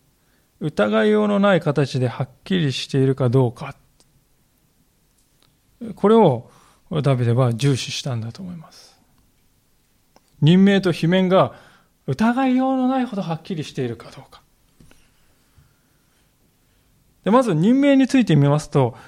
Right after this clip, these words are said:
神様がサウルを王様に任命したということはね、こっそりとやったんじゃないんです。もう明々白々なんです。預言者のサムエルがも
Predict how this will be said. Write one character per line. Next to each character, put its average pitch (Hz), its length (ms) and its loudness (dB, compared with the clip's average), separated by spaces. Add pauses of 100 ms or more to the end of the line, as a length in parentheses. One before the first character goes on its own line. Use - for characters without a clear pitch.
(180)
神 - 320 -10
様 143 320 -6
が 127 140 -6
サ 233 300 -6
ウ 214 80 -4
ル 151 100 -4
を 147 280 -4
王 190 80 -2
様 190 280 -4
に 165 140 -2
任 160 260 -2
命 165 120 -2
し - 100 -8
た 165 100 -2
と 160 120 -10
い 120 40 -8
う - 20 -10
こ 131 120 -12
と 131 80 -14
は 113 80 -12
ね、 180 220 -12 (1040)
こ - 160 -6
っ - 20 -6
そ 339 200 -6
り 269 100 -4
と 175 80 -4
や 127 60 -2
っ - 40 -10
た 160 120 -4
ん 123 40 -4
じ 113 60 -8
ゃ 110 40 -8
な 117 160 -6
い 107 60 -6
ん 98 40 -12
で 95 80 -20
す。 - 220 -20 (1500)
も 190 320 2 (200)
う 131 40 -10
明 240 440 -2
々 262 260 -2
白 - 320 -10
々 151 220 -4
な 135 100 -4
ん 107 60 -10
で 104 80 -16
す。 - 180 -20 (1500)
預 156 120 0
言 233 140 2
者 226 140 -4
の 156 100 -4
サ 185 180 -10
ム 185 120 -6
エ 165 60 -4
ル 139 60 -6
が 127 80 -8
も 135 300 -4